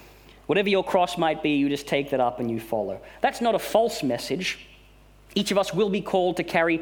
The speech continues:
various burdens and trials, and each of us is required to follow the Lord in spite of our individual sufferings in that case. And a believer with troubles is better off than a non-believer with troubles.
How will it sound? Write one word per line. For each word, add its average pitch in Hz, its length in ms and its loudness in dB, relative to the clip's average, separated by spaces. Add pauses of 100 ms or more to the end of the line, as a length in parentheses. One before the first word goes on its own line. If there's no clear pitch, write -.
(180)
various 175 560 2 (220)
burdens 151 400 0
and 151 180 0
trials, 143 360 2
and 147 80 0
each 151 140 -2
of 147 80 -2
us 143 120 -4
is 139 100 -8
required 131 400 0
to 127 60 -8
follow 135 280 -2
the 135 100 -2
Lord 127 240 0
in 127 140 -2
spite - 460 -2 (320)
of 127 120 0
our 127 140 2
individual 123 720 -2 (180)
sufferings 117 580 -4
in 110 80 -4
that 107 200 -6
case. - 420 -16 (920)
And 147 100 2
a 139 60 2
believer 185 460 2
with 165 220 0
troubles 160 380 2
is 135 120 -2
better 156 280 2
off 156 200 2
than 156 100 2
a 160 60 2
non-believer 160 600 2
with 123 220 -2
troubles. - 500 -6